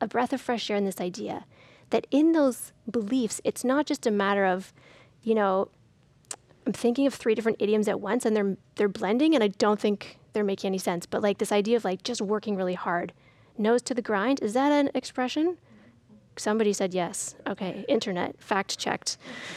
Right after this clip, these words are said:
Um, it's not about just trying so hard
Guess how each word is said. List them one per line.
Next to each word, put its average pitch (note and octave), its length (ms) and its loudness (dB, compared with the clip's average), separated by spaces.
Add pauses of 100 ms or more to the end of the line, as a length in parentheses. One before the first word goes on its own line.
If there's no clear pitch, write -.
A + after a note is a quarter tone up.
(320)
Um, A3 500 6 (1400)
it's - 160 0
not C#4 220 6
about C4+ 220 4
just - 220 -4
trying A3+ 300 0
so A#3+ 420 0
hard G3 480 -2